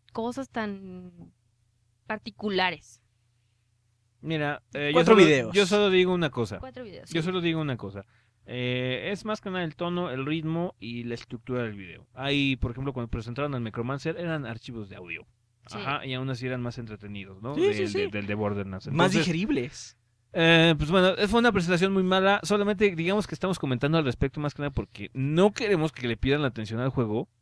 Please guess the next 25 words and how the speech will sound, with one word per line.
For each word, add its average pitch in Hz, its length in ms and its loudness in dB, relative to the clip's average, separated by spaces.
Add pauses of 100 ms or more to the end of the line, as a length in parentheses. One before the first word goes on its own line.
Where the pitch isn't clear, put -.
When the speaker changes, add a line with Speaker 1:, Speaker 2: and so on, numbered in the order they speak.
(380)
Speaker 2:
porque 104 580 -6
tienen 110 240 -10
una 113 140 -4
Speaker 3:
Sí, - 40 -4
Speaker 2:
presentación - 460 -4
de 110 60 -4
Speaker 3:
de 123 40 2
Speaker 2:
la 135 80 6
Speaker 3:
hecho, 220 100 4
Speaker 2:
verga. 131 140 -6
Speaker 3:
el 156 80 4
juego 208 460 4 (720)
lo 160 200 4
mencionamos 170 720 2
entre 139 160 -2
nosotros 165 360 0
como 135 140 -6
una 175 120 -2
combinación 151 340 -4
entre 123 320 -4
Borderlands 220 1300 2
con 139 460 -2
Ghost 139 240 2
Recon. 214 320 6
Speaker 2:
Ujú. 143 440 -6